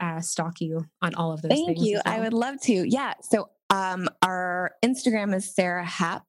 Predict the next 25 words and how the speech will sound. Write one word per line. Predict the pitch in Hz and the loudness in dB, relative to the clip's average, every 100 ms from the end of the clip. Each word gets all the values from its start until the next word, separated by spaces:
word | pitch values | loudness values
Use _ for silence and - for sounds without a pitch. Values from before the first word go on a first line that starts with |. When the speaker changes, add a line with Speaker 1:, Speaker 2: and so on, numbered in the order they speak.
| _ _ _ _ | _ _ _ _
Speaker 2:
S | 190 202 - | 0 0 -2
A | 214 | -2
R | - 196 - | -2 -4 -2
A | 277 285 294 - | -2 -2 -4 -2
H | 208 202 | 0 2
A | 202 | 0
P | 202 | 2
P. | 185 - 226 - | 2 4 2 2
I | 185 | 0
always | 185 196 | -2 0
say | 190 | 0
it's, | 190 | 0
like, | - | -2
happy | - 175 180 | 0 -2 0
without | 165 185 170 - | -2 0 -4 -2
the | 180 | -2
Y. | 196 202 196 202 - - - _ | 0 -2 -4 -6 -10 -14 -14 _
Um, | 190 180 170 | 0 0 -2
and | - | -2
it's | 208 - | -2 0
shoppable, | 185 165 170 165 165 - | -2 0 0 0 -2 -6
of | - | -2
course. | 165 151 180 - - - - - - - | -2 0 -4 -12 -14 -12 -12 -12 -10 0
And | 202 | 2
then | 190 190 | 2 0